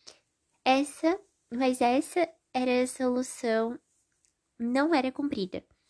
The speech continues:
porque a produção de vacina em escala industrial no Rio só começou em mil oitocentos e oitenta e quatro. Então, em junho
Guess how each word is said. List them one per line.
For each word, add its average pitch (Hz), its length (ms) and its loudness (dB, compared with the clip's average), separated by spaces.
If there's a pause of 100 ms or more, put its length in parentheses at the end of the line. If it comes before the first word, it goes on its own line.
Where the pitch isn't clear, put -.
(380)
porque - 420 -8
a 233 60 -4
produção 220 480 -4
de 285 140 2
vacina 247 440 -2
em 240 140 -2
escala 247 380 0
industrial 220 640 0
no 233 100 0
Rio 240 380 -4
só - 180 -4
começou 294 640 -2
em 233 60 -4
mil 233 320 0
oitocentos 208 840 -4
e 202 40 -6
oitenta 185 440 -8
e 190 40 -12
quatro. - 320 -14 (1800)
Então, 339 300 4
em 320 220 4
junho 277 400 4